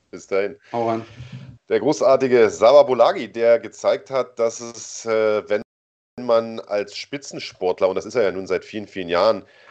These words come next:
Speaker 1: äh, so viel opfert für den Sport, du hast es ja gerade im Prinzip genau auf den Punkt getroffen, Andreas, äh, wenn man so viel opfert, so viel absagt, so viel immer wieder rein, reinbuttert, rein investiert und am Ende dann aber immer mal wieder auf den Deckel bekommt, weil man einfach so ein,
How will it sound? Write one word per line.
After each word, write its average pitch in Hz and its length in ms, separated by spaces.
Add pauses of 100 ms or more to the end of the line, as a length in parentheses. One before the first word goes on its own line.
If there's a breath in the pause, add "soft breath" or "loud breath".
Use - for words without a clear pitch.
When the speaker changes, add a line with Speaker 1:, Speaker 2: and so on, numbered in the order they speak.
(160 soft breath)
Speaker 1:
äh, 98 420
so 117 120
viel 139 140
opfert - 400
für 107 80
den 98 80
Sport, 95 320
du 95 40
hast 87 120
es - 80
ja 90 100
gerade 85 300
im 92 80
Prinzip 82 260
genau 90 180
auf 87 100
den 87 100
Punkt 110 160
getroffen, 80 400
Andreas, 76 400
äh, 82 260
wenn 87 80
man 85 140
so 98 160
viel 113 160
opfert, - 340
so 110 80
viel 104 200
absagt, 82 600
so 107 160
viel 101 400 (440 loud breath)
immer 139 260
wieder 104 240
rein, 110 340
reinbuttert, 104 720
rein 92 160
investiert 104 600
und 98 100
am 95 120
Ende 135 200
dann 123 140
aber 101 240
immer 127 140
mal 107 120
wieder 101 200
auf - 100
den 90 80
Deckel 107 240
bekommt, 95 340
weil 98 100
man 87 120
einfach 98 260
so - 140
ein, 98 200